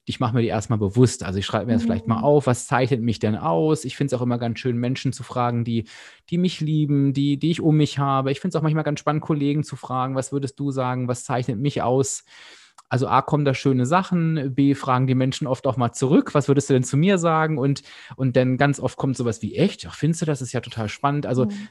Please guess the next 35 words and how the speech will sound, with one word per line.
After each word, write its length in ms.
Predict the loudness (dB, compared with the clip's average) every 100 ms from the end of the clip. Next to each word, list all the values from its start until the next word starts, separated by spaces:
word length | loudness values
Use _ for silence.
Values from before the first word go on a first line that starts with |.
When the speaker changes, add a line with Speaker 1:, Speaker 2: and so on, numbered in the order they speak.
| _
Speaker 1:
das 120 | -2
ist 140 | 0 0
wirklich 360 | 0 0 -2
schön. 520 | 0 0 2 0 -4 _ _ _ _ _ _ 0
Ähm, 160 | 2
was 140 | 2 0
ich 120 | 2
sehr 160 | 4 4
wichtig 280 | 2 0
finde, 180 | 2 0
also 120 | 0
viele 200 | -2 0
übergehen 480 | 2 4 6 6 6
den 220 | 6 2 2
Punkt, 280 | 2 2
so, 60 | 2
„Ja, 160 | 0 2
brauche 280 | 2 2
ich 80 | 2
nicht.“ 220 | -2 -4 0
Doch, 240 | 0 0
ich 100 | -6
glaub, 180 | -2 0
genau 260 | 2 2 2
das 200 | 0 2
brauchen 320 | 2 2 0
wir, 220 | 0 -2
um 120 | -4
eben 180 | 0 -2
zu 160 | -2 -2
wissen, 280 | -2 0 0
was 200 | -2 -4
uns 200 | -6 -4
alles 340 | -2 -2 -4 -16 -20 -20 -20 _
auszeichnet, 640 | -2 -2 -2 -4 -2 -4